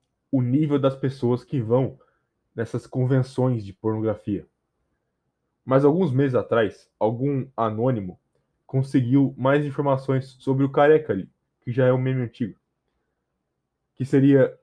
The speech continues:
o primeiro a receber o título de Coomer. A descoberta foi muito inusitada,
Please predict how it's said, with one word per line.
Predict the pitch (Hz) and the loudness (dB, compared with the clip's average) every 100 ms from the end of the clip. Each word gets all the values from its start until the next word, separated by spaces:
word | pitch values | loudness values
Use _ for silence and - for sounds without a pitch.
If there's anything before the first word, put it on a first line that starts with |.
| - | -16
o | |
primeiro | - 139 123 131 139 135 - | -8 -4 -2 -2 -2 -4 -8
a | 117 | -6
receber | 117 - 117 113 120 - | -6 -4 -4 -2 -2 -4
o | 120 | -14
título | 113 - 156 135 156 147 | -12 -10 -10 -4 -4 -4
de | 110 117 127 _ _ _ | -6 -6 -8 _ _ _
Coomer. | - 147 120 92 - _ _ _ _ _ _ _ _ _ _ _ - | 0 2 2 -4 -10 _ _ _ _ _ _ _ _ _ _ _ -8
A | 113 | -6
descoberta | - - 131 135 160 156 - - | -4 -2 2 4 4 0 -10 -2
foi | 131 139 143 | 2 2 2
muito | 135 147 147 165 151 | 0 -4 -4 -6 -4
inusitada, | 143 156 156 139 131 95 | -4 -4 -4 0 0 -2